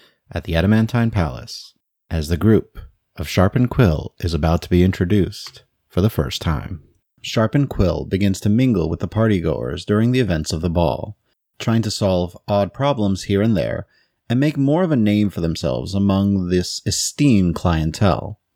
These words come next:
Darvin approaches them, however, with news that he is attempting to make a play for head of his household, but his father, Fabian, has claimed to have some blackmail information on him.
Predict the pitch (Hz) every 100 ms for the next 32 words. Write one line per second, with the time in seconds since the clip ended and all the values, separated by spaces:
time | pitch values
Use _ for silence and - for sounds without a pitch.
0 | _ _ - 98 101 101 101 92 135 143
1 | 110 87 80 78 80 78 78 87 98 -
2 | _ _ 107 92 107 127 139 131 120 117
3 | 107 - 131 143 156 156 147 123 113 107
4 | 104 - 110 - 95 80 80 92 _ _
5 | _ 110 85 131 135 120 104 104 101 -
6 | - - - - _ _ _ - 92 92
7 | 92 85 107 92 85 78 131 151 104 82
8 | 64 92 - _ _ _ - 95 - -
9 | 117 143 147 117 123 107 117 98 104 113
10 | 147 104 92 85 78 87 95 95 104 -
11 | 85 57 53 80 104